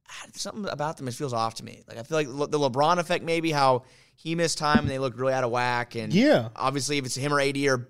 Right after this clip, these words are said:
Speaker 1: if him, one of him or A D are out, they just don't work.
Speaker 2: Yeah.
Speaker 1: But, like, the championship odds and, like, the, the predictions for next year are kinda crazy. People are really high on the Lakers. And I'm just a little confused by it because is Gabe Vincent a good player?
Speaker 2: Yeah.
Speaker 1: Yeah.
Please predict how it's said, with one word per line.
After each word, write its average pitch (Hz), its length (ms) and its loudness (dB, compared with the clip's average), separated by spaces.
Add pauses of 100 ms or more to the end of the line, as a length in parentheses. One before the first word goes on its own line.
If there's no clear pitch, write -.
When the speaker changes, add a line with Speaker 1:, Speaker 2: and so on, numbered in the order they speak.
Speaker 1:
if 135 120 -8
him, 190 300 -4 (260)
one 175 240 4
of 214 60 0
him 196 140 -2
or 185 60 4
A 165 140 2
D 156 180 -2
are 139 80 2
out, 131 340 2 (100)
they 135 100 -4
just 127 280 -6
don't 131 260 0
work. 127 440 -4 (200)
Speaker 2:
Yeah. 143 180 0
Speaker 1:
But, 135 320 0 (600)
like, - 100 -20
the 151 80 -8
championship 196 480 -4
odds 131 240 2
and, 127 40 -4
like, 123 200 -6
the, 117 240 -4 (100)
the 123 120 -8
predictions 160 380 -8
for 156 80 -14
next 113 240 -8
year 113 100 -4
are 110 40 -8
kinda 131 220 -10
crazy. 127 400 -4
People 247 280 -8
are 180 60 2
really 143 220 4
high 120 440 -2 (400)
on 120 500 0 (160)
the 143 60 -14
Lakers. 151 540 -4
And - 80 -6
I'm 147 80 -4
just 147 140 -10
a 156 80 -2
little 196 200 0
confused 190 480 -8
by 113 200 -6
it - 80 -8
because 135 320 -4 (680)
is 151 300 0
Gabe 175 260 2
Vincent 190 240 -2
a 180 40 -2
good 160 180 -4
player? 165 480 0 (240)
Speaker 2:
Yeah. 156 100 6
Speaker 1:
Yeah. 165 140 2